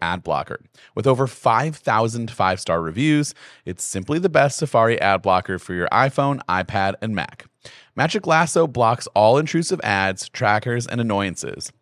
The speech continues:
letting you experience a faster, cleaner, and more secure web browsing experience. And unlike some other ad blockers, Magic Lasso respects your privacy and doesn't accept payment from advertisers.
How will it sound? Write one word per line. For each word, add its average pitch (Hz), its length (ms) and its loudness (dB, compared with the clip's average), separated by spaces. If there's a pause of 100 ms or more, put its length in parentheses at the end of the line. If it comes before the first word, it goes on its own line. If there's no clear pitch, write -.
(140)
letting 123 180 0
you 185 140 -2
experience 123 580 -4
a 87 120 -8
faster, 107 640 -2 (220)
cleaner, 110 440 -2
and 95 100 -6
more 90 160 -2
secure 90 400 -4
web 80 240 -2
browsing 80 360 -4
experience. 107 720 -6 (340)
And 143 140 4
unlike 190 400 4
some 156 240 -2
other 233 200 4
ad 92 260 0
blockers, 92 600 -2
Magic 139 420 -2
Lasso 151 400 2
respects 113 520 -2
your 139 80 -8
privacy 151 600 2
and 104 160 -4
doesn't 113 340 -2
accept - 440 -2
payment 151 480 -6
from - 260 -8
advertisers. 101 840 -4